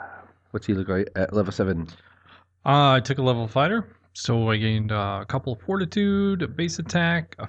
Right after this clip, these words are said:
Speaker 2: feat, which I used on two weapon fighting,
Speaker 1: Gross.
Speaker 2: and since I got one for seventh level, I took the last one I need to go into Shadow Dancer,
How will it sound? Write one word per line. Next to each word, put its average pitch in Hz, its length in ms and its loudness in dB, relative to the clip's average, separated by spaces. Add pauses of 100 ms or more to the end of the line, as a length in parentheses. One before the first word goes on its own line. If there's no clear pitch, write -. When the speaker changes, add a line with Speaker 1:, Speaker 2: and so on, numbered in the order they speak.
(160)
Speaker 2:
feat, 185 340 -2 (200)
which - 120 -8
I 113 380 -2
used 135 640 0
on 120 300 0
two 151 160 0
weapon 147 260 -4
fighting, 151 580 0 (240)
Speaker 1:
Gross. 120 600 2
Speaker 2:
and 117 560 0 (840)
since 117 280 0
I 117 80 4
got 113 160 2
one 113 180 4
for 110 140 -4
seventh 113 340 0
level, 110 220 2
I 104 80 0
took 110 400 -4 (280)
the 107 140 -6
last 117 320 -2
one 117 140 0
I 113 80 2
need 110 340 0
to 110 80 -8
go 107 180 -6
into 104 180 -10
Shadow 110 280 -6
Dancer, 104 540 -8